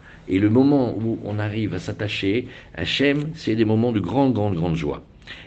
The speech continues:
Et, et, et cette simcha, c'est elle qui va l'amener au Chidushim de Torah. Ça veut dire que c'est pas seulement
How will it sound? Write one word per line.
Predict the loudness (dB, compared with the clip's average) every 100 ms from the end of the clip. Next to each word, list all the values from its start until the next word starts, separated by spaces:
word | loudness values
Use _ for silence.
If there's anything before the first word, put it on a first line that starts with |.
| -4 4
Et, | 4 6 4 2 0 -2
et, | 0 2 2 0 -4 -10 -14 -8
et |
cette | -2 -2
simcha, | 2 2 2 2 0 0 -4 -14 -20 -20
c'est | -2 -2 0
elle | 2 2
qui | 0
va | -4 -2
l'amener | -2 0 0 -2
au | -2
Chidushim | -4 -4 -4 -2
de | -2
Torah. | -2 -2
Ça | -2
veut | -6
dire | -4
que |
c'est | -4
pas | -4
seulement | -6 -2 -2 -2